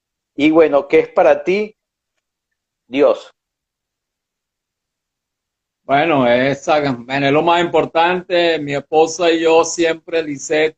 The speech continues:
Speaker 2: eh, en, cada día más con estos momentos tan difíciles de, del covid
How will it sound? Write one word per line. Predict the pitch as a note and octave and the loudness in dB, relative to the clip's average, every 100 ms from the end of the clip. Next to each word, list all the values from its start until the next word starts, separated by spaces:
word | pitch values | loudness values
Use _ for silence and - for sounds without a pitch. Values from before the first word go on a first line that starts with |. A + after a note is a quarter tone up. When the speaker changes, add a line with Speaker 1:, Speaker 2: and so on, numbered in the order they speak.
| - | -4
Speaker 2:
eh, | E3 D#3+ D#3+ D3+ C#3 B2+ C3 | 0 2 2 2 0 -6 -8
en, | C3+ B2+ B2 B2 B2 _ _ _ | -10 -14 -18 -20 -20 _ _ _
cada | - D3 D3 | -4 0 2
día | E3+ F3+ | 4 2
más | E3+ E3 G3+ - - - _ | 0 0 -2 -2 -8 -12 _
con | C#3+ D3 | -14 -14
estos | D3 F3 E3 D#3+ | -6 -2 0 -2
momentos | C#3+ C#3+ D3+ D#3+ E3 D3+ | -10 -6 -4 -4 -4 -4
tan | D#3+ D#3+ D#3 | -4 -6 -6
difíciles | D3+ - D#3 D3+ D#3 D#3 C#3+ | -10 -12 -20 -16 -8 -6 -4
de, | C#3+ C3+ B2+ | -4 -4 -8
del | C3 B2+ | -12 -14
covid | - C3 C3+ F#3+ | -8 -8 -4 -6